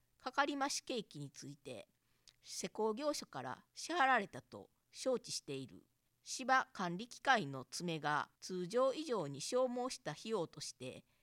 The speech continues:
百三十六万円、水道や肥料代、種子代等が過去の年度と比較してかかりましになる経費の二十七年度、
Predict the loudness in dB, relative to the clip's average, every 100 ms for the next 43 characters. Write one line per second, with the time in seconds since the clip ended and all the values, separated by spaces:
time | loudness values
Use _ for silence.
0 | _ -4 -2 -2 -4 -2 -2 -4 -4 -4
1 | -4 -2 0 2 0 -6 -12 -20 _ _
2 | _ -12 -6 -6 0 0 2 0 -2 -4
3 | -12 -4 -2 0 2 2 2 -2 -12 _
4 | _ -12 -8 -6 2 2 2 2 2 2
5 | 0 -4 -6 _ _ 0 2 2 -2 -2
6 | -2 -2 -4 -10 -14 -14 -8 -6 -6 -8
7 | -8 -8 -10 -14 _ _ _ -2 2 2
8 | 2 0 -2 -4 -2 -2 -2 -2 -2 -4
9 | -12 -12 -14 -18 _ _ _ -6 -4 -4
10 | -2 -2 0 0 0 -2 -4 -10